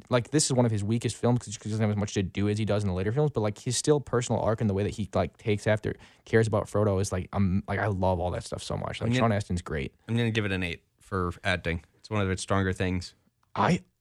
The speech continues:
Speaker 1: this might honestly also be a ten for me. Like, this
Speaker 2: Oh my
Speaker 1: is, like,
Speaker 2: God,
Speaker 1: some of
Speaker 2: are
Speaker 1: the
Speaker 2: you going
Speaker 1: best
Speaker 2: fifty out of fifty here,
Speaker 1: I, I
Speaker 2: Gideon?
Speaker 1: don't know. Like, I, pro-, maybe. Like, I feel
Speaker 2: <laughs>
Speaker 1: like just the, the, I,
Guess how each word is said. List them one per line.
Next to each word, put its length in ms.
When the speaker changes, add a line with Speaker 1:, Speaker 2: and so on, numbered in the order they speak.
Speaker 1:
this 320
might 220
honestly 340
also 240
be 100
a 60
ten 180
for 80
me. 80
Like, 140
this 160
Speaker 2:
Oh 20
my 60
Speaker 1:
is, 80
like, 80
Speaker 2:
God, 80
Speaker 1:
some 80
of 40
Speaker 2:
are 20
Speaker 1:
the 80
Speaker 2:
you 40
going 200
Speaker 1:
best 100
Speaker 2:
fifty 280
out 60
of 80
fifty 300
here, 140
Speaker 1:
I, 20
I 40
Speaker 2:
Gideon? 220
Speaker 1:
don't 160
know. 240
Like, 240
I, 200
pro-, 180
maybe. 600
Like, 200
I 140
feel 220
Speaker 2:
<laughs> 60
Speaker 1:
like 180
just 360
the, 360
the, 260
I, 60